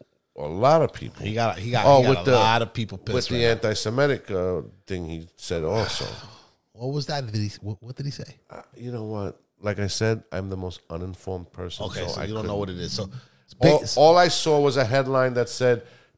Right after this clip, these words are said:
Speaker 1: "People upset over anti-Semi-,
Speaker 2: Oh, God.
Speaker 1: anti-Semite tweets or something he
Speaker 2: The
Speaker 1: said."
Speaker 2: fact that he gave Tucker Carlson that, that,
Speaker 1: Yes.
Speaker 2: that two-part interview,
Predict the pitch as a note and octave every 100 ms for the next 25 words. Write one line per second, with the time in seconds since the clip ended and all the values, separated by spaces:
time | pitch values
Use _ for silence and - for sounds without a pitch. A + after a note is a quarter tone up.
0 | - C3 A#2+ C#3 - - C3 B2 - A2+
1 | A2 G#2 F2 G#2+ G2+ G#2+ G#2 G2 F#2+ -
2 | - - F#2 F#2 G2 F#2 D#2 B1 G1+ G1+
3 | - G#2 G2 G2 - G2 F#2 E2 D#2 _
4 | _ _ _ - A2 G#2 G2 - - D#2
5 | D2 D2 - _ _ _ - G2+ F2+ G2
6 | F#2 G2 F#2+ F#2+ F2+ C3+ D3+ - A2+ F2+
7 | C#3 B2+ B2+ A2 - B2 A#2+ A#2+ - A#2+
8 | G#2 F#2+ - D#2 C#2 - _ _ _ _
9 | _ _ _ _ _ - - _ _ _
10 | _ _ G2 A2+ C3 G#2 E2 - - -
11 | A#2 - - C#3+ C3 - A#2+ A#2 G#2 E2
12 | D2+ C2